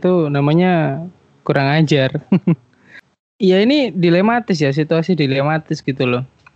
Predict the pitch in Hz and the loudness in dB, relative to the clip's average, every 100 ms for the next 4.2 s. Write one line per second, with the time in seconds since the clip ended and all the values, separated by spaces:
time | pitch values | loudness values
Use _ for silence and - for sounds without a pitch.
0 | _ _ _ _ _ _ _ _ _ _ | _ _ _ _ _ _ _ _ _ _
1 | 175 156 180 196 180 151 - _ _ _ | -2 0 0 2 0 -2 -4 _ _ _
2 | _ _ _ _ _ _ - 170 185 185 | _ _ _ _ _ _ -4 -2 0 0
3 | 190 185 185 190 190 190 190 190 196 196 | 0 0 0 0 0 0 0 0 0 -2
4 | 185 | -4